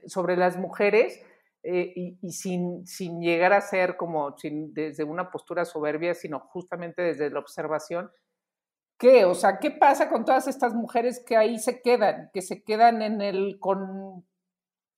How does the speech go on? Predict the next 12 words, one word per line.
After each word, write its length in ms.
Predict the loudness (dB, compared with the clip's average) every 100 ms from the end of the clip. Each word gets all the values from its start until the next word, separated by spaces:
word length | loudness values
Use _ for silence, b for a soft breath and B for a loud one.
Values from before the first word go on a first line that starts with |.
| _
con 320 | -4 -2 -2
el 240 | -4 -4 -2
marido 460 | 0 0 0 0
golpeador? 720 | 0 0 0 0 2 4 2 0
O 80 |
sea, 180 | -2 -2 -4 -6
y, 160 | -8 -8
y, 200 | -12 -14 -12
y, 200 | -14 -12
y 220 | -14 -12
qué, 500 | -4 0 2 2 2 0
este, 720 | -4 -4 -2 0 -2 -6